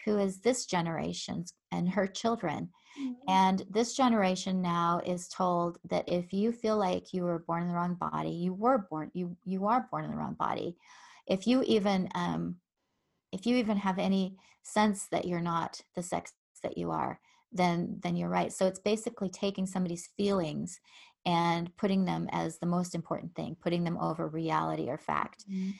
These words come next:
Speaker 1: And so her kids have actually fully transitioned. And one of the things that she talks about that I think is just incredibly heartbreaking, and I hear this from a num-, number of moms, that when a child starts on hormone therapy,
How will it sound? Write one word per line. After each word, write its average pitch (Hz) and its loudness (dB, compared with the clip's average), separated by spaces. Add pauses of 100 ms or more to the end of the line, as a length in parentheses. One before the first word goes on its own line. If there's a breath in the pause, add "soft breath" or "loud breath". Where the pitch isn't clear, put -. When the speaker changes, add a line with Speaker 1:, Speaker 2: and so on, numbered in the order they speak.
(240 loud breath)
Speaker 1:
And 175 2
so 190 0
her 254 2
kids 185 0
have 180 -2
actually 180 0
fully 175 0
transitioned. 170 -4
And 170 -2 (540 soft breath)
one 220 2
of 262 0
the 247 2
things 214 2
that - -2
she 196 -4
talks - 0
about 170 0
that 170 0
I 170 0
think 175 -4
is 185 -6
just - -8 (200)
incredibly 185 0
heartbreaking, 170 -4 (460 loud breath)
and 190 4
I 190 6
hear 233 6
this 214 0
from 185 0
a 180 0
num-, 180 2
number 190 6
of 175 -2
moms, 165 -2 (600 soft breath)
that 180 6 (120)
when 185 0
a 185 -2
child 220 6
starts 185 -2
on 175 0
hormone 190 2
therapy, 160 -4